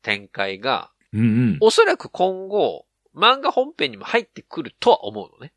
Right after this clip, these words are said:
Speaker 2: ふんふん。
Speaker 1: ということは、きっと百万ドルの道しるべに関しては、一応過去に起こったものとして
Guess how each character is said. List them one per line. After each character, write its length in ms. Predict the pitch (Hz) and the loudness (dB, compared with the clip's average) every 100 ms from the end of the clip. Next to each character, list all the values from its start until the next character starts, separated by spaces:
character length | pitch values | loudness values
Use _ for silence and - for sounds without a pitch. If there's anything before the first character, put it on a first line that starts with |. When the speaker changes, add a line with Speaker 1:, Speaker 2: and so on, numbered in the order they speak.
| _ | _
Speaker 2:
ふ 80 | - | 2
ん 120 | 127 | 2
ふ 80 | 92 | 4
ん。 240 | 101 73 _ _ _ _ | 0 -2 _ _ _ _
Speaker 1:
と 60 | 330 | -2
い 40 | |
う 40 | 381 | 0
こ 120 | 403 | 0
と 100 | 285 | 2
は、 100 | 262 | 0
き 120 | - | -2
っ 20 | |
と 140 | 233 320 | -6 -4
百 240 | - 349 | -4 -4
万 200 | 349 339 | -4 -4
ド 120 | 339 | -4
ル 80 | 285 | -6
の 100 | 262 | -8
道 100 | 226 | -10
し 220 | 220 - 254 | -8 -8 -6
る 60 | |
べ 140 | 180 107 | -6 -8
に 80 | |
関 280 | - 123 117 | -6 -6 -6
し 80 | - | -10
て 140 | - | -10
は、 320 | 107 190 123 - _ _ _ - | -2 0 0 -4 _ _ _ -12
一 280 | 190 - 294 | -10 -4 0
応 260 | 285 196 _ _ _ | 0 0 _ _ _
過 160 | - 247 | 0 2
去 160 | 226 | 0
に 80 | 151 | -4
起 120 | - | -8
こ 120 | 117 190 | -4 -4
っ 100 | - | -2
た 140 | 135 | -2
も 160 | 110 117 | 0 -2
の 220 | 143 139 | -4 -8
と 200 | - 123 | -8 -10
し 180 | - - | -10 -10
て 420 | - 170 95 - | -4 -2 -2 -8